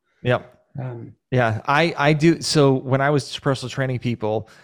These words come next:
Speaker 1: I would do, I wouldn't even tell them they're doing CrossFit. I would pretty much tell them, like, "Hey, we're gonna do this workout. Every minute you're gonna do this," or, like, "You have to do this many rounds," and stuff like that. And, you know, they would be like,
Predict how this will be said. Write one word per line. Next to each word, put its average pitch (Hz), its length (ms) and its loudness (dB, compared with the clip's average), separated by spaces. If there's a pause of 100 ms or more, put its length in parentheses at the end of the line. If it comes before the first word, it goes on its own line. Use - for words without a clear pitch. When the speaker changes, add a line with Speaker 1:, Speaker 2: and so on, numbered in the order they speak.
(600)
Speaker 1:
I 131 120 4
would 139 220 2
do, 135 180 0
I 143 120 2
wouldn't 175 180 4
even 151 100 0
tell 139 200 0
them 135 140 0
they're 120 100 0
doing 123 200 -4
CrossFit. 120 460 -2
I 120 120 0
would 135 140 0
pretty 143 160 -4
much 127 200 -4
tell 127 160 0
them, 120 100 -6
like, 107 260 -6 (440)
"Hey, 147 300 2
we're 135 140 0
gonna 143 120 2
do 135 100 0
this 131 220 -2
workout. 131 600 0
Every 139 240 -2
minute 131 300 -2
you're 123 140 -8
gonna 123 100 -4
do 120 140 -4
this," 127 440 0
or, 117 140 -6
like, 107 340 -4
"You 127 60 2
have 123 100 0
to 120 60 -8
do 127 140 0
this 123 240 0
many 123 160 0
rounds," 120 340 -2
and 117 100 -4
stuff - 260 -4
like 113 140 -2
that. 98 320 -2
And, 113 240 -6 (760)
you 135 100 2
know, 113 460 2
they 127 200 2
would 127 140 2
be 127 120 2
like, 117 400 0